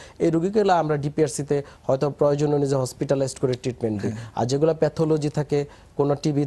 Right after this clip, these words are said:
Speaker 1: বোনস টিবি থাকে,
Speaker 2: সেটা তখন
Speaker 1: ক্যান্সার থাকে, সেক্ষেত্রে তো সার্জনের শরণাপন্ন
Speaker 2: সেটাই,
Speaker 1: হতে হয়।
Speaker 2: সেটাই। তো এখন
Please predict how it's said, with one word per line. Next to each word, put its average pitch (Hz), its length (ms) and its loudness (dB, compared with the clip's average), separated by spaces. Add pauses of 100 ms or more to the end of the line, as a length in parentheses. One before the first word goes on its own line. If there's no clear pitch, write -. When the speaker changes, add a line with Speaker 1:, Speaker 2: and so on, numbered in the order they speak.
Speaker 1:
বোনস 135 460 -2
টিবি 139 240 0
থাকে, - 100 -4
Speaker 2:
সেটা 196 140 2
তখন 185 80 -4
Speaker 1:
ক্যান্সার 139 300 0
থাকে, 139 240 -2 (200)
সেক্ষেত্রে 170 380 2
তো 151 120 0
সার্জনের 139 420 0
শরণাপন্ন 123 300 0
Speaker 2:
সেটাই, 113 280 -2
Speaker 1:
হতে 101 140 -6
হয়। 95 80 -6
Speaker 2:
সেটাই। - 140 -14 (300)
তো - 60 -4
এখন 196 280 -2